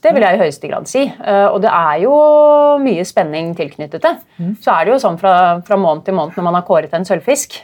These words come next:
Speaker 1: Eh, det er jo alltid engasjement og interesse rundt hvem som har vunnet.
Speaker 2: Mhm.
Speaker 1: Eh, og har man vunnet, så har man jo en, et lodd i hatten til å vinne Gullfisken.
Speaker 2: Selvfølgelig, ja.
Speaker 1: Eh, og det er jo stort og fint, for det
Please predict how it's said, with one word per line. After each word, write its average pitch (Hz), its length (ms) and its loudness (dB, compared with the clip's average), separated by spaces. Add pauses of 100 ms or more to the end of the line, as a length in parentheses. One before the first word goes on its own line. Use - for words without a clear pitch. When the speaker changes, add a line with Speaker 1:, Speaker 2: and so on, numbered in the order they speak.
(140)
Speaker 1:
Eh, 190 100 -4
det 185 100 -2
er 180 80 2
jo 170 80 4
alltid 214 240 -2 (160)
engasjement 214 360 -2
og 165 100 -2
interesse 165 400 -4
rundt 170 180 -8
hvem 156 220 -6
som 170 160 -8
har 160 60 -4
vunnet. 165 440 -4
Speaker 2:
Mhm. 190 260 -2 (220)
Speaker 1:
Eh, 180 540 0 (100)
og 208 80 2
har 180 160 0
man 226 140 0
vunnet, 202 180 -2
så 233 100 -4
har 190 220 0
man 180 100 -4
jo 196 140 -2
en, 202 340 0
et 202 140 -4
lodd 175 180 0
i 214 60 2
hatten 240 380 -2 (180)
til 180 240 -2
å 190 80 4
vinne 180 240 -2
Gullfisken. 180 480 -2
Speaker 2:
Selvfølgelig, 160 420 -10
ja. 185 140 -12
Speaker 1:
Eh, 180 320 -4
og - 100 -4
det 185 80 2
er 156 200 -2
jo 175 100 -4 (400)
stort 175 320 -8
og 202 60 -4
fint, 214 180 -4
for 190 80 -8
det 175 80 -4